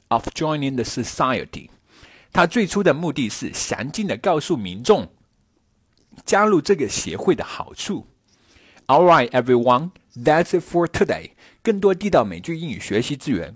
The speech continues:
欢迎关注微信公众号“好莱坞英语”。我是主播Vic，我们明天再见，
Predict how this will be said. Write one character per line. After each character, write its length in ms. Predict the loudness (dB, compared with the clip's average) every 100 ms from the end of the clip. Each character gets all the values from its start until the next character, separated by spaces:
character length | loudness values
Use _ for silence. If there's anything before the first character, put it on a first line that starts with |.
| _
欢 260 | -4 0 0
迎 100 | 2
关 180 | 0 0
注 160 | -4 -2
微 160 | -2 -2
信 200 | -4 -4
公 180 | -2
众 140 | 0 -2
号 260 | -2 -6 -6
“好 280 | -4 -4
莱 140 | 2 2
坞 120 | 2
英 200 | 0 -2
语”。 160 | -4 -6 -14 -20 _
我 160 | 0
是 200 | 2 0
主 160 | -4 -2
播 180 | 0 0
Vic， 400 | 0 -2 -2 -2 -4 _
我 120 | -4
们 160 | -2 -4
明 200 | -8 -8
天 200 | -4 -2
再 180 | 0 0
见， 260 | 0 -4